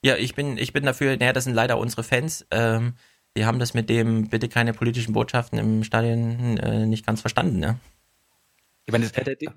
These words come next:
Speaker 3: der D F B hat, als er mal in Sankt Pauli hat trainieren lassen, die Nationalmannschaft, in Sankt Pauli prangt über einer Tribüne „Kein Fuß bei den Faschisten“, so dass es von keinem Bild dieser Welt wegzuretuschieren ist, weil es einfach all-, allumfassend präsent ist im Stadion.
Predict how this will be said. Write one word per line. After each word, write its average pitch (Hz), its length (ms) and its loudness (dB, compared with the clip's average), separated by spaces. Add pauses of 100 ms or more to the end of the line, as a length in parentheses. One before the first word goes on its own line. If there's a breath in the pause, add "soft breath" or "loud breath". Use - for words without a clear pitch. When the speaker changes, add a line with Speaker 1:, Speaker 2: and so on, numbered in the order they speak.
Speaker 3:
der 147 100 4
D 143 180 2
F - 140 -2
B 190 220 2
hat, 185 200 0
als 143 180 2
er 147 100 2
mal 139 260 0
in 131 120 -2
Sankt 123 260 -2
Pauli 160 300 2
hat 143 320 -4
trainieren 143 400 0
lassen, 117 260 -2
die 117 100 -2
Nationalmannschaft, 110 760 -2 (200 loud breath)
in 131 80 -6
Sankt 131 200 0
Pauli 160 280 2
prangt 156 420 -2 (400 loud breath)
über 135 240 2
einer 135 220 2
Tribüne 147 400 0
„Kein 139 240 0
Fuß - 180 -12
bei 127 140 -2
den 120 160 0
Faschisten“, 135 560 -2
so 131 160 0
dass 139 220 2
es - 260 -8 (280)
von 131 260 0
keinem 151 360 4
Bild 143 220 2
dieser 131 220 2
Welt 123 180 2
wegzuretuschieren 113 800 -2
ist, 131 180 -6
weil 120 80 2
es 117 80 -2
einfach 120 260 -4 (380 loud breath)
all-, 139 340 2 (380)
allumfassend 139 680 0
präsent 123 380 0
ist 120 140 -6
im 113 80 -6
Stadion. 127 440 -2